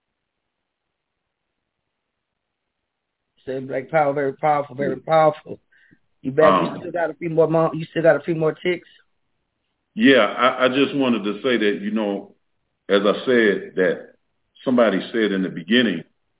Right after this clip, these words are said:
Speaker 2: that a part of this work is spiritual, you know, is, is, is legal, is political, is on the ground, is in the streets, is, uh, economic, is all of that.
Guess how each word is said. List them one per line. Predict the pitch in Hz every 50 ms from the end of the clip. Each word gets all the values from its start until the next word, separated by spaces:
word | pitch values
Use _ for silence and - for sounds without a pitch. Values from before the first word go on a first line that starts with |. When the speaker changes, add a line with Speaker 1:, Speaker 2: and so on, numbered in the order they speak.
| _ _
Speaker 2:
that | 92 90 90 - - -
a | 82
part | - - - 143 135 123
of | 113 101
this | 101 92 95 -
work | 107 104 87 - 85
is | 80 - - -
spiritual, | 139 147 139 110 - - - - - _ _ _ _ _ _ _
you | 80 85
know, | 82 80 78 80 78 80 - _ _ _ _ _ _ _ _ _ _
is, | 76 76 78 - _
is, | - 78 71 69 67 - _
is | 76 76 67 69
legal, | 76 85 87 - 117 120 113 101 92
is | 80 - -
political, | - - 95 110 110 117 110 - 95
is | 85 80
on | 98 104 110
the | 104 92
ground, | 82 107 113 113 113 113 104
is | 82 - 92 107
in | 113
the | 107 - - -
streets, | - 120 120 113 - - - - _ - - _ _ -
is, | 82 85 82 - - - - _ _ -
uh, | 76 76 73 71 - -
economic, | 113 110 110 101 104 110 113 117 113 113 -
is | 85 85 82 87
all | 101 113 135 139 131 127 120 104
of | 98 95
that. | 110 120 120 - - -